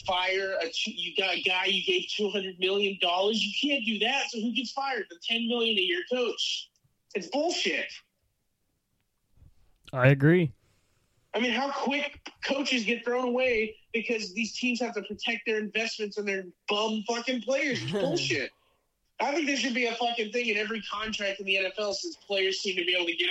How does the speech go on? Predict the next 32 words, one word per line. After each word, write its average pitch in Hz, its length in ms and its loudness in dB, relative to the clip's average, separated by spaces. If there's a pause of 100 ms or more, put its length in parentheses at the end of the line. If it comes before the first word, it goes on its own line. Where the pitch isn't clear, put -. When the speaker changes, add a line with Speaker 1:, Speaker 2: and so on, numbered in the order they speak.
(120)
Speaker 1:
out 196 100 0
of 170 80 -10 (140)
four-year 175 400 2 (120)
deals 180 240 2
all 175 120 0
the 170 220 -8
time. 196 360 -2 (440)
Um, 185 300 4 (240)
there 226 80 2
should 240 160 2
be 226 340 2
a, 180 120 2
a 180 100 -2
thing 233 160 2
in 214 80 0
the 196 120 0
contract 220 480 0
where 202 160 0
the 180 100 -6
team 226 340 0
wants 226 180 -2
to - 80 -4
terminate 220 500 2 (120)
it 202 60 -6
without 185 280 2
any 202 260 0
fault, 202 280 0
they 214 80 0
should 214 160 -2
be 233 120 0
allowed - 300 0
to. - 120 0